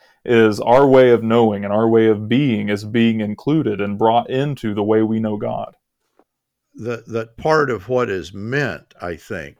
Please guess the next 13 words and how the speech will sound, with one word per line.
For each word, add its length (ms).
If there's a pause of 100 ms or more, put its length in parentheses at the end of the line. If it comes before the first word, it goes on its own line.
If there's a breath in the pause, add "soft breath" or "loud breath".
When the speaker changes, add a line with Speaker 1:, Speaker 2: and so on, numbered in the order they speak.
Speaker 2:
in 280
cooperative 920 (960)
is 480 (100)
obviously 880
that 280
God's 400
grace 500
is 180
at 160
work 580
in 200
and 160
through 540